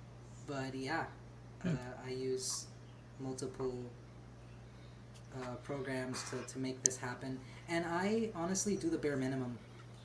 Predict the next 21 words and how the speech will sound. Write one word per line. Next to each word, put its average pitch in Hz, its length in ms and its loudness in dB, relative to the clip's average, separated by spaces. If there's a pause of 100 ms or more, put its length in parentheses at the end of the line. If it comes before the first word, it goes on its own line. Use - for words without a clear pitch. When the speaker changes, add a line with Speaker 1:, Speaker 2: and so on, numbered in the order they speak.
Speaker 1:
There, 175 300 6
there 175 200 4
are 175 80 4
VTubers 160 560 0
who 156 100 0
do 139 180 -2
so 156 420 2
much 139 400 -2
more, 127 520 0
so - 260 -2
much 127 200 -4
more 127 140 -2
effort, 123 320 -4
and 123 180 -2
it, 120 80 -4 (100)
and 123 140 -4
their 127 120 2
stuff - 300 -2
is 123 120 0
so 143 240 0
impressive. 127 600 0